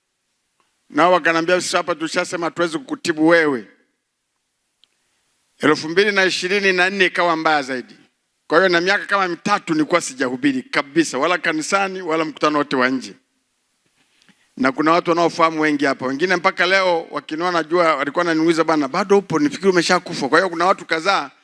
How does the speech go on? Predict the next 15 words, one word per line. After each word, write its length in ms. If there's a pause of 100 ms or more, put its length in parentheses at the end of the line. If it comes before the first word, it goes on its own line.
(380)
walishajua 580
mimi 160
nimeshakufaga 840
siku 240
nyingi. 400 (1120)
Lakini 540
nataka 380
nikwambie 420
bado 260
naishi. 640 (580)
<laughs> 760 (1040)
Ndio 180
kinachonifanya 760
leo 300
nisimame, 680